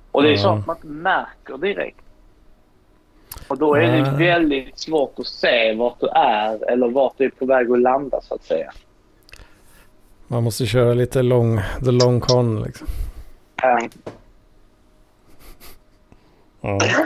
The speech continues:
Speaker 1: Men, alltså, det, det är ändå rätt så sjukt när man tänker på det, hur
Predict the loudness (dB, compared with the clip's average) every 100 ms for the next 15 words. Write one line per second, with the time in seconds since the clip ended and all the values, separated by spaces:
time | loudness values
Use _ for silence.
0 | -4 -16 _ -4 -4 -4 -10 _ _ _
1 | _ -20 -20 -20 -10 -8 -6 -2 0 0
2 | 0 2 4 2 2 -2 -2 -4 -4 -2
3 | 0 -2 -4 -4 -2 -4 -4 -6 -2 0
4 | 2 4 4 4 4 2